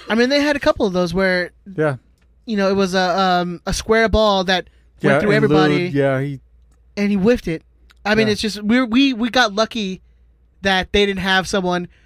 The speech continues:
Speaker 1: who, I, I mean, a top striker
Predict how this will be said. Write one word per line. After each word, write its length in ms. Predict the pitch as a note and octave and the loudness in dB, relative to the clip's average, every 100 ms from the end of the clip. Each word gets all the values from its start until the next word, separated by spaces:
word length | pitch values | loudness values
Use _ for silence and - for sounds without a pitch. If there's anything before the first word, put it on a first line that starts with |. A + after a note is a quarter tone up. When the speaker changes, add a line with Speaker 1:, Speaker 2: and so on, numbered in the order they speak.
| _ _ - | _ _ -6
Speaker 1:
who, 400 | G#3+ G#3 G3+ - | -2 0 -2 -4
I, 220 | F#3+ G3+ F#3+ - | 0 0 0 -4
I 60 | |
mean, 260 | G3 F3+ F3 _ _ _ _ _ _ _ _ _ - | -6 -6 -6 _ _ _ _ _ _ _ _ _ -4
a 220 | G3 F#3 | 0 0
top 280 | - G#3 G3+ | 0 -4 -4
striker 600 | - G3 F#3+ F#3+ F3+ | -2 -2 0 -2 -2